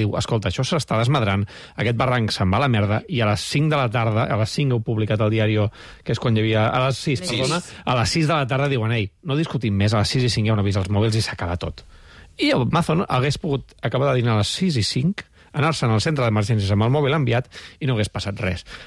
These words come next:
Speaker 1: El problema és que són, bueno, és, és allò, són, són fires i festes, són els toros, és aquest, és aquest tipus de governar populista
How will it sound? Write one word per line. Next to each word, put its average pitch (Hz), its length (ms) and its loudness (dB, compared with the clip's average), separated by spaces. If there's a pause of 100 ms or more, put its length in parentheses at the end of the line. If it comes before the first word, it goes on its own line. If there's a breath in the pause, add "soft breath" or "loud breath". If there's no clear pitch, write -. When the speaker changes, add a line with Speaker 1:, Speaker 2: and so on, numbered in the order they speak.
(140)
Speaker 1:
El 156 100 0
problema 165 280 2 (340)
és - 140 -6
que 117 100 -6
són, 131 220 0 (520)
bueno, 147 300 0 (160)
és, 135 160 -2
és 156 160 0
allò, 120 320 2
són, 123 240 -4
són 113 160 -2
fires 131 240 -2
i 120 80 0
festes, 131 380 -4 (100)
són 117 220 -2
els 104 100 -4
toros, 143 340 0
és 127 140 0
aquest, 135 240 -2 (320 loud breath)
és 143 80 0
aquest 151 160 0
tipus 151 220 -2
de 151 40 0
governar 139 460 0
populista 147 600 0